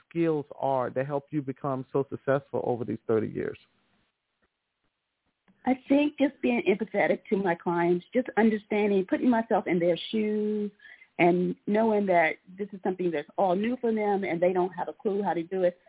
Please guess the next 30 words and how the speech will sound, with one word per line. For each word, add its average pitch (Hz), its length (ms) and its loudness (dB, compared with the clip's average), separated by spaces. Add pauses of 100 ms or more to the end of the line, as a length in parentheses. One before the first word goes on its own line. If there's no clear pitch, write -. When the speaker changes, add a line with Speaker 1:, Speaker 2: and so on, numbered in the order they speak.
(160)
Speaker 2:
just - 140 -8
making 208 280 2
them 185 200 0
comfortable 180 540 -2
with 165 240 -4
what 175 180 4 (420)
we're 185 240 0
gonna 180 220 4
do 160 240 2
for 156 180 -2
them 147 240 -2 (320)
and 190 120 2
how 170 140 6
we're 180 120 2
gonna 165 200 0
allow 165 280 -2
them 185 180 -2
to 180 100 -14
sleep 226 200 -4
at - 120 -6
night. - 260 -12 (2250)
Speaker 1:
All 165 260 4
right. 247 420 2
Well, 151 180 0
there 156 200 2
you 180 180 -4
heard 214 320 -4
it. 175 260 -8
Being 170 280 -4
empathetic, 190 680 -4